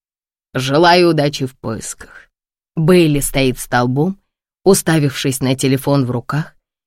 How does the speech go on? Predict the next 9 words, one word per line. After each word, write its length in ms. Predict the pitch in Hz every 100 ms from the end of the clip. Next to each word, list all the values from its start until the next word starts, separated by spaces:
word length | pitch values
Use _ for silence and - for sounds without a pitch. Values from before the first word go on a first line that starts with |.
| _ -
Вид 360 | 143 220 240
у 40 | 202
неё 280 | 196 175 156
испуганный 640 | 151 - 180 170 165 151
и 140 | 131
отчаявшийся. 840 | 127 - 175 175 160 - 156 - - _ _ -
Профессор 480 | 190 180 170 156
уходит 400 | 139 143 147 127
прочь, 400 | - 160 190 -